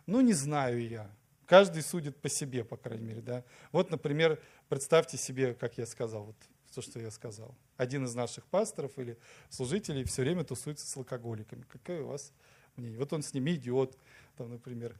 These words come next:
Или с этими, кто маку-, это не макулатура, металлолом сдаёт. Мы, кстати, щас пока ещё у нас ещё сидят металлоломщики на участке. Используйте. С-, они сами к вам в руки идут.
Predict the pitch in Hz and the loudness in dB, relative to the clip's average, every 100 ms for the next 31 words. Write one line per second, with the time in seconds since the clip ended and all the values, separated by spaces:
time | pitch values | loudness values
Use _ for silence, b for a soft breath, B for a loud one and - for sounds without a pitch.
0 | B 156 170 - 160 143 131 - 139 147 | B -4 -2 -2 -4 -4 -4 -4 -6 -2
1 | 139 143 208 180 - 127 127 135 139 139 | -4 -2 -4 -6 -6 -6 -6 -6 -2 -4
2 | 143 135 131 147 143 127 139 127 127 127 | -2 -6 -2 2 4 4 0 -2 -2 0
3 | 120 117 - _ _ _ _ _ _ - | -2 -8 -20 _ _ _ _ _ _ -8
4 | 135 - 151 143 - 135 - 143 139 135 | -6 0 0 0 -2 -4 -2 0 2 2
5 | - 127 123 - - 131 139 165 175 135 | -2 -6 -6 -6 -10 -10 -2 -2 -2 -6
6 | - 131 131 123 - - 123 131 131 120 | -6 -2 -2 -4 -8 -12 -10 -8 -6 -8
7 | - - B B B B 135 - 180 131 | -8 -18 B B B B -14 -4 -4 -4
8 | 123 - 113 110 117 - - - B B | -8 -10 -12 -10 -12 -16 -18 -20 B B
9 | B 135 151 196 190 143 135 127 127 156 | B 0 2 4 4 4 -2 -2 -2 -6
10 | - 117 113 117 | -8 -12 -12 -16